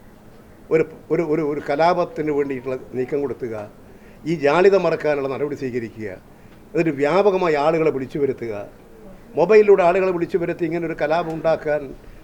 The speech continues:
അവിടെ എന്താ ഉണ്ടായത്? അപ്പോൾ ഇത്തരത്തിലുള്ള തെറ്റായ നിലപാടുകൾ കോൺഗ്രസ് നേതൃത്വം ഉപദേശിക്കണം. കോൺഗ്രസിൻ്റെ പക്വതയുള്ള നേതൃത്വം ഇത്തരത്തിലുള്ള എടുത്തുചാട്ടക്കാർ,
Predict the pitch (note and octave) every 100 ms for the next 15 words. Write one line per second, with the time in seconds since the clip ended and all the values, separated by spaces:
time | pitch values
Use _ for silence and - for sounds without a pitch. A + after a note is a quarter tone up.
0 | - C3+ D#3 D3 D#3+ D3+ D3 D3+ D3+ -
1 | - - - - - - - - - -
2 | C#3+ - E3+ E3+ D#3+ - B2+ - D3+ D#3
3 | C#3 C#3+ C#3+ C#3 C#3 D#3 F#3 - - -
4 | - - - - A#2 D3+ D#3+ D#3 - C3+
5 | D3+ D3+ D3 C3+ C3+ C3 - - - -
6 | - - - - - - - - - -
7 | - - B2+ F3 F3 E3 F#3 F3+ D3+ C#3+
8 | - F#3 F3+ E3+ D3+ C#3+ D#3 D3+ E3 -
9 | C3 - F3 E3+ D#3 C#3 D#3+ C#3 D3 D#3
10 | D3+ C#3+ C3+ A#2